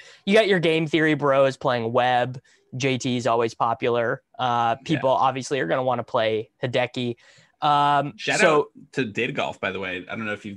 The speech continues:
Speaker 2: you saw their true strokes gain query. So, um, it's essentially, you know, set up in a table similar to Fantasy National, but right now it's free. You can query their strokes gained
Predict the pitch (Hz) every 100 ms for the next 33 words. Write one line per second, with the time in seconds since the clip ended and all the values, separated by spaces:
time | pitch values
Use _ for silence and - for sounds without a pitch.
0 | - 107 98 110 95 101 90 - 113 98
1 | 107 92 - 98 101 117 113 120 123 -
2 | - 110 95 95 90 - 98 95 87 82
3 | - 101 95 - - 98 113 104 98 101
4 | 98 92 - - - 185 151 160 143 131
5 | - 123 113 127 117 113 107 - 143 135
6 | 120 110 117 110 110 110 110 107 - 113
7 | 110 101 98 101 107 101 107 90 - 104
8 | 101 101 101 _ _ _ - 104 110 98
9 | - 107 101 101 95 78 95 95 - 104
10 | 98 - 101 98 92